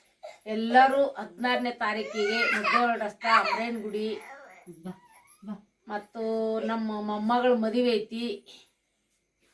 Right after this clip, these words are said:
Speaker 1: ಸವಿತಾನ ಸ್-, ಹ್ಮ್.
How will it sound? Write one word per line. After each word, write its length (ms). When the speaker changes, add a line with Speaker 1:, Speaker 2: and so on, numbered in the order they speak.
Speaker 1:
ಸವಿತಾನ 580
ಸ್-, 340
ಹ್ಮ್. 540